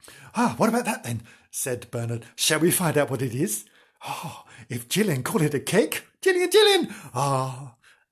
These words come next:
that sounds good," said Frank. "Let's go and get it." So, what did they do? They ran to the bathroom. Yes. Hmm, there was no one there.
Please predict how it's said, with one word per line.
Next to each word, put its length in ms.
that 320
sounds 840
good," 580
said 260
Frank. 480
"Let's 240
go 140
and 160
get 180
it." 220
So, 640
what 160
did 80
they 120
do? 240
They 140
ran 540
to 100
the 80
bathroom. 640
Yes. 560
Hmm, 280
there 120
was 140
no 80
one 180
there. 300